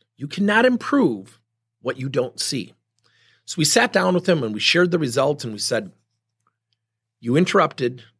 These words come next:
I think it was, no, he interrupted eleven times, he used the word "but" nineteen times. And we used a language transcription tool. We plugged it into Zoom,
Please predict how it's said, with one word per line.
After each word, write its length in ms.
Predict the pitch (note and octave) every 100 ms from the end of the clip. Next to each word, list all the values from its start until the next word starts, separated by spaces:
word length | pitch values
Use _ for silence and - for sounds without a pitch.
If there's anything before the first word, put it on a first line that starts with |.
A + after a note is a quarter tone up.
| -
I 80 |
think 180 | G#2+ D#3+
it 20 |
was, 180 | A#2+ F#2+ - _ _ _ _ _ _ -
no, 180 | D#3
he 160 | B2+ D3+
interrupted 400 | A3+ A#3 - C3+
eleven 360 | A2+ D#3 G#3 F#3+
times, 280 | D#3+ D3
he 80 | C#3+
used 100 | C3
the 60 | A#2
word 220 | G#2 F#2
"but" 240 | B2 B2+
nineteen 480 | G#2 A2 A2 - F2+
times. 440 | D#2+ E2 - - - _ _ _ _ _ _ _
And 120 | G#2+
we 80 | A2+
used 200 | A#2+ C#3+
a 40 | C#3+
language 500 | B2 C#3 D3+ D3 -
transcription 600 | C#3 C#3+ - A#2 - G2
tool. 320 | - G2 A#2 _ -
We 140 | G2+
plugged 320 | - A#2+ A2+
it 100 | B2+
into 200 | A#2 B2+
Zoom, 380 | A#2+ G#2 G2 G2+